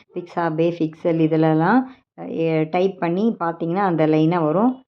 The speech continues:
அந்தந்த மியூசிக்கை அந்தந்த கண்டென்ட்டுக்கு கொடுங்க. சரிங்களா? அப்போ ரொம்ப நல்லா அழகா இருக்கும். சரிங்களா? ஹாப்பினா ஹாப்பி மியூசிக் போட்டு உங்களுக்கு அதுல நிறைய காட்டும். அதுல என்ன மாதிரியான மியூசிக் உங்களுக்கு பிடிச்சிருக்கோ அந்த மியூசிக்கை போடுங்க.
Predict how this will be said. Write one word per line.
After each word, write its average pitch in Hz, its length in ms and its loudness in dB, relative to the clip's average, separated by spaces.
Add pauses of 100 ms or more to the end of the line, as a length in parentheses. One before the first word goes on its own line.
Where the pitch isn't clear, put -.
அந்தந்த 180 560 -6
மியூசிக்கை 180 580 -2
அந்தந்த 165 440 0
கண்டென்ட்டுக்கு 170 720 -6
கொடுங்க. 147 360 -6 (340)
சரிங்களா? 156 260 -8
அப்போ 151 400 -2
ரொம்ப 185 260 0
நல்லா 160 280 2
அழகா 156 340 0
இருக்கும். 190 540 -4 (380)
சரிங்களா? 175 360 -2
ஹாப்பினா 175 640 0 (240)
ஹாப்பி 185 400 0
மியூசிக் 170 320 0
போட்டு 165 260 4
உங்களுக்கு 170 300 2
அதுல 185 260 0
நிறைய 165 320 4
காட்டும். 170 340 -2
அதுல 180 180 -2
என்ன 160 340 2
மாதிரியான 170 720 0 (280)
மியூசிக் 170 400 -10
உங்களுக்கு 156 400 -2
பிடிச்சிருக்கோ 233 600 0
அந்த 160 240 -4
மியூசிக்கை 165 560 0
போடுங்க. 160 480 2